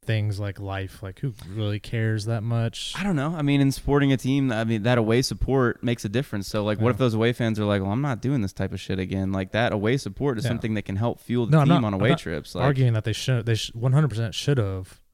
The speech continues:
Speaker 1: I just, if it, me personally, if I was there, I probably wouldn't care that much just 'cause it's not a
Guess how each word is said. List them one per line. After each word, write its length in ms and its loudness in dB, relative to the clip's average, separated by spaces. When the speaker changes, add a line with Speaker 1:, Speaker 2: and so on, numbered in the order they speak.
Speaker 1:
I 140 2
just, 240 0
if 180 -2
it, 160 -4
me 240 4
personally, 640 -2
if 160 -8
I 100 0
was 140 -2
there, 160 -6
I 60 -6
probably 420 -6
wouldn't 320 -10
care 220 -10
that 160 -6
much 380 -4
just 240 -8
'cause 340 -10
it's 240 -10
not 220 -8
a 60 -14